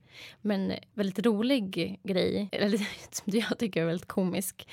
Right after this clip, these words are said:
var när jag blev upphånglad av en, eh, bekant som jag inte alls trodde var sugen på mig på det sättet.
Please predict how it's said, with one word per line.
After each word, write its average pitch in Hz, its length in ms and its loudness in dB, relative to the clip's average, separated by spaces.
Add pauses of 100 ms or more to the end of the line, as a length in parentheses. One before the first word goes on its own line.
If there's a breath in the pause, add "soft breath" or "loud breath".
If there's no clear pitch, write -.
var 202 140 0
när 190 120 0
jag 185 560 -4 (300)
blev 185 640 -4 (480)
upphånglad 190 840 -2 (120)
av 180 400 -6 (100)
en, 175 320 -8
eh, 190 200 -8 (240)
bekant 196 720 -4 (220)
som - 200 -8
jag 190 60 -2
inte 190 220 -6
alls 196 180 -8
trodde 190 280 -6
var 180 400 -4
sugen 196 380 -4
på - 80 -10
mig 190 120 -4
på 196 120 -8
det 190 120 -4
sättet. - 460 -8